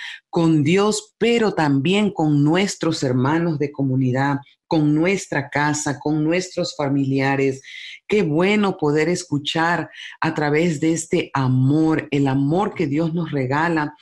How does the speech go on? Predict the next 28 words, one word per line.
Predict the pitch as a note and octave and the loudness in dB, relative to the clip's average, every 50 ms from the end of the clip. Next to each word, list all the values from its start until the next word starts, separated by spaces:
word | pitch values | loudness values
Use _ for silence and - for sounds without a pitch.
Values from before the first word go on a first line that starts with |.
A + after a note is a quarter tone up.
| _ _ - | _ _ -2
en | - C#3 C3+ D3 | 0 2 2 2
esta | D#3+ D#3+ D#3 - E3 D#3 - | 2 0 0 -2 -2 -2 0
amistad | - C3+ C3 B2+ B2 B2 B2+ - - - F3+ G3 G3+ - - | 0 2 2 2 2 0 -2 -4 -2 0 0 0 0 -2 -4
con | - D3+ C#3 C#3 C#3 | -2 -2 0 2 2
Él, | C#3+ C#3 C#3 | 2 2 2
en | C3 C#3 | 2 2
esta | D3 C#3+ - D#3 | 0 0 -2 -2
relación | D3 D#3 C3+ B2 B2 A#2+ - - - F3+ F#3+ F#3 F#3 F#3 - | -2 0 0 0 -2 -2 -4 -4 -2 0 2 2 2 0 0
con | - D3 C#3+ C#3+ | 0 0 0 2
Él, | D3 D#3 D#3+ - - - - - - - - | 2 0 -2 -4 -8 -12 -14 -14 -12 -6 -2
que | E3+ D#3+ | 0 2
nosotros | D#3 D#3 D3+ - G3+ F#3+ G3 G3+ F3 - - | 2 2 2 0 0 0 -2 -4 -4 -4 -2
podamos | D3+ D3 D#3 D#3+ E3+ F3+ - - | -2 0 0 0 0 -2 -2 -4
estrecharla | D#3+ - - - C#3 C#3+ C#3 - - E3 E3+ F3 E3 E3+ E3 E3 E3+ - - - - - _ | -4 -4 -2 -2 -2 -2 -2 0 0 0 0 0 0 -2 -2 -2 -4 -6 -12 -16 -16 -10 _
con | - E3 D#3+ D#3 D3+ C#3 | 0 0 2 2 2 2
los | C#3+ C3+ C3+ - | 0 0 0 -2
hermanos | C#3 B2+ C3 C3+ C#3+ D3+ E3 E3 E3 D#3+ D#3 - | 0 0 2 2 2 2 2 0 0 0 0 -2
de | D3+ D3 D3+ | -2 -4 -2
comunidad. | - C#3 C3+ B2+ B2+ C3 B2+ B2 B2 C#3 C#3 C3+ C3 C3 - - - - - - _ _ - | -2 -2 0 0 2 2 0 0 0 0 0 -2 -2 -6 -10 -18 -20 -20 -20 -20 _ _ -4
Nosotros | D#3+ E3+ E3 - - - A#3 B3+ C4 C4 C4+ B3 A#3+ A3+ | -2 -2 -2 -2 -2 -2 0 0 0 0 -2 -2 -2 -2
necesitamos | G#3+ F3+ - - C#3+ - - C#3 C3 C3 _ - G3 A3+ B3+ B3+ A3+ F#3+ D#3+ C#3+ C#3 - - - - - _ | -2 -4 -4 -6 -8 -6 -6 -6 -6 -6 _ -2 0 0 0 2 2 0 0 0 -2 -6 -10 -18 -20 -18 _
vivir | - C3 D#3+ D#3+ C#3+ B2+ D3 G3 A#3 B3 A3+ G3 - - | -6 -2 -2 -2 0 0 0 0 2 2 2 0 0 0
en | D#3 D3+ D3 D3 | 0 0 0 0
comunidad | - C#3+ C#3+ C#3+ C#3+ C#3+ C#3+ C#3 C#3 D3 D3+ C#3+ D3 - _ _ _ _ - | 0 0 0 2 2 2 2 2 0 0 -2 -4 -6 -10 _ _ _ _ -4
para | F#3+ F#3 F#3 F3+ F#3 | -2 0 0 0 0
poder | - F3 E3 F#3 G3+ A3 G3+ | 0 2 2 2 2 2 0
nosotros | G#3 G#3 G3+ F#3+ - G#3 G3+ G3+ G3+ F#3+ - - - | 0 -2 -2 -2 -2 -4 -2 -2 -4 -6 -6 -6 -4
crecer, | - D3+ C#3+ C3 C3 - - F3 F3+ F#3 E3+ D#3+ | -2 0 0 0 -2 -2 0 2 2 2 2 0